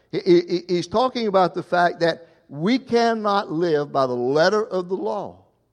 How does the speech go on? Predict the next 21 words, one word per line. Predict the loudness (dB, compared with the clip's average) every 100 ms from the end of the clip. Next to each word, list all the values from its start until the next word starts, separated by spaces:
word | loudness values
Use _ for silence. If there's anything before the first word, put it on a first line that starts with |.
| 2
Every | 4 4 0
day, | 2 4 4 0 2
every | 2 2 -2
minute | 0 0 0
of | -2 4
every | 4 4
day, | 0 0 0
from | -4 -8
the | -4
moment | -2 -2 0
we're | -2
born | -2 -4 -4
to | -8
the | -8
moment | -6 -8 -8
we | -8
die. | -6 -6
We | -6
can't | -2 0 0
do | -4 -4
that. | -4 -6 -14